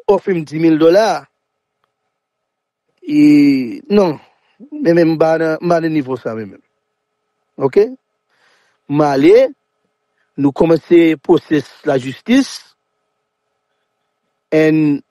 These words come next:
nous fait Jovenel te supposé aider nous, mais il, il pas de jambe, bon, rien pas de jambe rivé. Les Ariel,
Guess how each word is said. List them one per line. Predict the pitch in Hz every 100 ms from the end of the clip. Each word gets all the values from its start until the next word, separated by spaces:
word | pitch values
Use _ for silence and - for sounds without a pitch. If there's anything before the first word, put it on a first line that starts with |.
| _ -
nous | 127 165 175
fait | - - 170 156 151 131 113 _ _ _ _ _ _ _ _ _ _ _ _ _ _ _ 311 294 _ _
Jovenel | 185 - 165 151 160 180 185 170
te | 180
supposé | - 156 160 139 143
aider | 139 165
nous, | 185 247 269 - _
mais | - 139 139
il, | 139 156 156 143 123 _ _ _ _ _ _ _ _ _ _ _ _ -
il | 131
pas | 156
de | 127
jambe, | 151 156 151 143 135 113 - - _
bon, | 151 139 - - _ -
rien | 151 139
pas | 131 123
de |
jambe | 131 120
rivé. | 123 139 208 240 254 _ _ _ _ _ _ _
Les | 139 175 -
Ariel, | 190 180 165 170 165 151 135 120